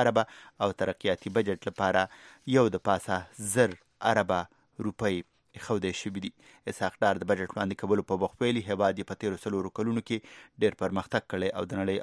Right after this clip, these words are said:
اوسط اقتصادي ودې نه یې زیاته ترقي کړې. په مالي بجټ کې د قبایلي سیمو پرمختګ لپاره نوي ارب روپۍ ایښودې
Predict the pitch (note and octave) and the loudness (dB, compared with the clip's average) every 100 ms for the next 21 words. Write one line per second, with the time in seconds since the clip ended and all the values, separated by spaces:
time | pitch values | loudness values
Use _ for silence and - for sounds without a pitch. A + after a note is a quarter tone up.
0 | F2+ - C3 - - - G#2 F#2+ F#2+ F#2+ | -4 -2 -2 -4 -20 -14 -4 -4 -2 0
1 | G#2 G2 F#2 F#2 - - - - A2 G2+ | 0 0 -4 -6 -10 -20 -20 -6 2 2
2 | F2+ F2+ F2 _ _ G#2+ F#2+ G#2+ - G2+ | 2 -4 -6 _ _ -4 -4 -8 -4 -6
3 | G#2 _ - - - C#3+ C#3+ D3+ D3 D3 | -6 _ -20 -14 -2 4 4 4 0 -2
4 | - A#2 - A2 A2 G#2+ - G#2+ G2 G2 | -2 -8 -4 2 2 0 -6 -6 -4 -6
5 | F#2+ - F#2+ F#2 - F#2+ F#2 F#2 F#2+ - | -6 -6 -6 -6 -4 -2 -2 -4 -6 -4
6 | F#2+ F2 F2+ - F2+ F2 - G#2+ G2 | -4 -2 -6 -8 -8 -8 -10 -8 -6